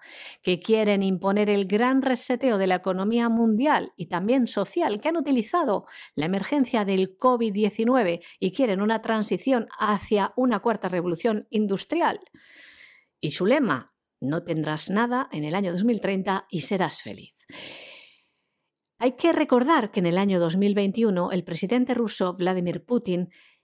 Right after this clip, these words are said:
criticó esta idea de el Great Reset, el gran reseteo, cuando intervino en el Foro de Davos de manera virtual, porque estaba suspendido por el tema de la pandemia del covid diecinueve.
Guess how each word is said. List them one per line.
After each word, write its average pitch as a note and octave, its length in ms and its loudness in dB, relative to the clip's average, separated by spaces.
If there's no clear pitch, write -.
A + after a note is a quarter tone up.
criticó G3 480 2
esta F3+ 300 -2
idea F3 480 0
de F3 420 -2
el E3+ 180 0
Great A#3 300 0
Reset, F3+ 580 -2
el E3+ 220 -2
gran F#3+ 300 0
reseteo, F3+ 680 -2
cuando C#4 540 2
intervino G#3+ 720 0
en F3+ 80 0
el C#3+ 100 -2
Foro G#3 260 -2
de E3 140 0
Davos F3+ 520 -2
de B3 200 0
manera F3+ 600 0
virtual, F3+ 760 -2
porque F3+ 240 -2
estaba F3 400 0
suspendido D#3+ 840 -2
por C#3+ 420 -4
el C#3+ 200 -4
tema C#3+ 340 -4
de C#3+ 120 -4
la C#3 120 -2
pandemia D#3+ 540 -2
del D3+ 100 -6
covid D3+ 220 -8
diecinueve. C3+ 600 -6